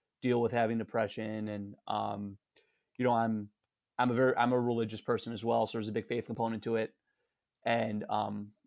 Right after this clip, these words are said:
I walked out of there feeling completely different and feeling like a completely different person, and felt like I could handle all of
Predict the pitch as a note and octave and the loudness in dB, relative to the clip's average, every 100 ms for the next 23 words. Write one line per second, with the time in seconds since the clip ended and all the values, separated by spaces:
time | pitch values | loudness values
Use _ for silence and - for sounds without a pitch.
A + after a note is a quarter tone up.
0 | - B2 B2+ A#2+ A2+ A#2 A2+ A2+ G#2+ A#2+ | 6 6 8 6 6 6 6 2 0 -4
1 | A2 G2 A2+ G#2 G#2+ G2+ G#2+ - _ _ | -4 -6 -8 -6 -6 -8 -14 -18 _ _
2 | _ _ G#2+ G#2+ A2+ A2 G#2+ A2+ G#2+ A#2 | _ _ -12 -4 -2 0 -2 -4 -4 -2
3 | A2 G#2+ - A2+ G2+ A2+ A2 G#2+ G#2 A2 | -2 -6 -4 -4 -4 -4 -6 -4 -2 -2
4 | A2 A2 A2 A#2 G#2 - _ _ _ _ | -2 -2 -2 -2 -2 -8 _ _ _ _
5 | _ - C#3+ C#3 C3 B2+ A#2+ A#2 A2 G#2+ | _ 4 6 6 6 6 4 2 -2 -6
6 | _ - A#2 A#2 A2+ A2 G#2 G2+ | _ 6 8 8 4 0 -2 -8